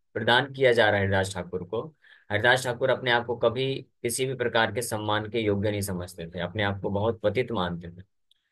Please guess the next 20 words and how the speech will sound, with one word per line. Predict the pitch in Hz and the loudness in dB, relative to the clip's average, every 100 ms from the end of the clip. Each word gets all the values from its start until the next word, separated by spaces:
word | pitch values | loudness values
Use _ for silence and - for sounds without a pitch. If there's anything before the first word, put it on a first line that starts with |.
| - | 2
हर | 110 120 | 4 6
जीवात्माओं | 117 117 117 123 131 139 | 6 8 6 8 4 4
में | 143 | 2
सबसे | 131 120 135 | 0 -2 -2
निम्न | 123 127 131 | -2 0 0
कोटि | 127 123 113 107 | 0 2 2 2
का | 107 | 0
मानते | 101 90 92 92 | 0 0 -2 2
थे। | 113 | 4
और | |
यहाँ | 110 107 120 | 6 6 4
पे | 120 | 2
भगवान | 107 104 110 117 | 2 4 4 4
उनको | 113 110 117 110 117 _ _ - - - | 2 2 4 4 0 _ _ -20 -12 0
नामाचार्य | 101 113 117 117 117 120 | 4 6 6 6 4 4
की | 120 | 0
उपाधि | 98 101 113 | 4 2 2
दे | 107 101 | 0 2
रहे | 95 | 0
हैं | 95 92 | -4 -12